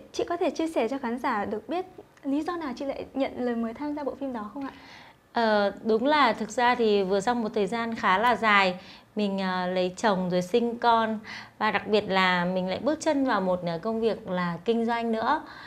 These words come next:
Speaker 2: Chính vì công việc kinh doanh và lại chăm con thì lấy cái thời gian của Hoàng Yến rất là nhiều. Tuy nhiên thì, ờ, Hoàng Yến đã chia sẻ là mình yêu nghề bằng cả trái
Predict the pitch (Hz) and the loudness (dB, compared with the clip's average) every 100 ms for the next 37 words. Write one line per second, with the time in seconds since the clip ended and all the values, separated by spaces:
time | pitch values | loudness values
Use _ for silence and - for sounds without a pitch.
0 | - - - 208 269 240 254 233 220 247 | -20 -14 -6 -2 0 0 2 2 2 0
1 | 226 240 233 208 190 190 254 240 240 233 | 0 -2 -2 -2 -4 -4 -4 -4 -4 -4
2 | 214 190 180 185 185 269 - 226 202 214 | -2 0 0 -2 -4 -12 -6 -2 -2 -4
3 | 202 190 175 180 185 277 302 214 202 190 | -4 -4 -2 -2 -4 -4 -2 -2 2 4
4 | 185 180 - - - - - 302 320 311 | 2 0 -16 -20 -20 -10 -2 2 4 4
5 | 285 254 214 190 180 180 - - 185 180 | 4 4 6 4 2 -2 -8 -10 -8 -4
6 | 175 180 175 170 - 262 254 285 247 170 | -2 -2 -2 -4 -2 0 0 0 0 0
7 | 175 185 185 - 269 254 247 226 190 185 | 0 -2 -4 -2 0 0 0 -2 -2 -4
8 | 180 175 175 175 | -4 -6 -4 -4